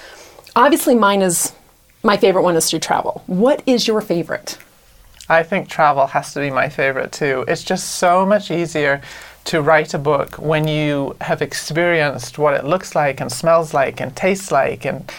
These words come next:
Speaker 2: feels like. All of those senses make up the description of your book. But because, um, some of mine are historical,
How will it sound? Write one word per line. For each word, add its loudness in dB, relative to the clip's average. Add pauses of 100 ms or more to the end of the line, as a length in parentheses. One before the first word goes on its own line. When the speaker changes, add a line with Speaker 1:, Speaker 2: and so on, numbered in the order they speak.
Speaker 2:
feels 0
like. 4
All 6
of 0
those 2
senses -2 (320)
make 0
up 0
the -4
description -4 (400)
of 0
your 0
book. -2 (420)
But 2
because, 2 (220)
um, 0 (200)
some 0
of -2
mine 2
are 2
historical, 0